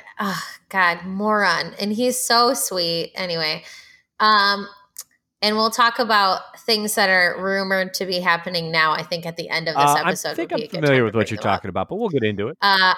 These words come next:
Speaker 1: unless you d-, haven't heard them. Okay, okay, okay,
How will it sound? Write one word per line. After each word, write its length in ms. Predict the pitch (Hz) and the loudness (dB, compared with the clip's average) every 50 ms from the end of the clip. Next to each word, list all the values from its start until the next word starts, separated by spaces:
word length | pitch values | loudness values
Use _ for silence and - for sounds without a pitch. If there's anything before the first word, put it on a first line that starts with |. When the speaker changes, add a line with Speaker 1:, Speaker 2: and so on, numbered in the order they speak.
| - - - _ - | -2 -14 -18 _ -4
Speaker 1:
unless 360 | 220 226 220 214 220 208 - | -2 0 2 2 2 0 0
you 200 | - 208 196 190 | 0 0 0 -2
d-, 180 | 190 196 - 180 | -4 -6 -8 -4
haven't 240 | 175 180 160 165 156 | -4 -4 -4 -4 -2
heard 240 | 185 185 196 202 | -2 -2 -2 0
them. 280 | 175 147 127 139 165 170 - _ _ _ _ _ _ _ _ _ _ _ _ _ _ _ _ _ _ _ _ _ _ _ _ _ _ _ _ _ _ _ _ _ _ _ _ _ _ _ _ _ _ _ - | -2 -4 -4 -6 -10 -14 -16 _ _ _ _ _ _ _ _ _ _ _ _ _ _ _ _ _ _ _ _ _ _ _ _ _ _ _ _ _ _ _ _ _ _ _ _ _ _ _ _ _ _ _ -2
Okay, 220 | 302 - 269 185 - - _ _ | -2 0 0 -2 -2 -6 _ _
okay, 260 | 240 - - 175 135 - - | -4 -2 -2 -4 -2 -2 -6
okay, 180 | 202 - 160 | -4 -4 -4